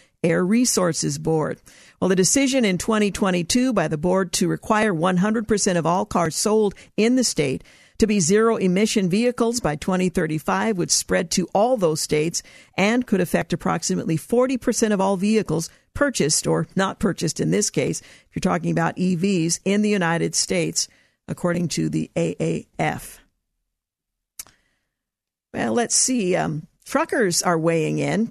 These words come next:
California's E V rules, totally impractical. They may well, uh, build a spaceship and go to Mars.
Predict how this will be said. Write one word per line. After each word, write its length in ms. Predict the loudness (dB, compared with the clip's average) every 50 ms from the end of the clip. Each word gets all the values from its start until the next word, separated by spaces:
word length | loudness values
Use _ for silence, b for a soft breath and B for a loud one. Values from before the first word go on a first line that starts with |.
| -2
California's 720 | -2 -2 0 0 0 -2 0 0 -2 0 2 2 0 0 0
E 160 | 0 -2 0
V 200 | 0 2 2 2
rules, 420 | 2 2 2 0 0 -2 -4 -6 -8 _ _ _ _
totally 500 | -4 0 0 2 2 2 2 0 -2 -2 -2
impractical. 920 | -2 0 0 -2 -2 -4 -2 -2 -2 -2 -4 -6 -4 -4 -4 -4 -6 -8 -14 _ _ _ _ _ _ _ _ _
They 100 | -2 0
may 220 | 2 2 2 4
well, 380 | 4 2 2 2 0 -2 -4 -6 -6 -2
uh, 140 | -2 0
build 420 | -2 2 2 2 2 2 2 0 0
a 60 | 0
spaceship 760 | 0 0 2 2 2 2 2 0 -2 0 0 0 0 0 -4 -8 -16 _ _ _ _ _ _
and 160 | -2 -2 0
go 160 | 2 2 2 2
to 80 | 2
Mars. 680 | 2 2 2 2 0 0 -2 -4 -4 -4 -6 -6 -6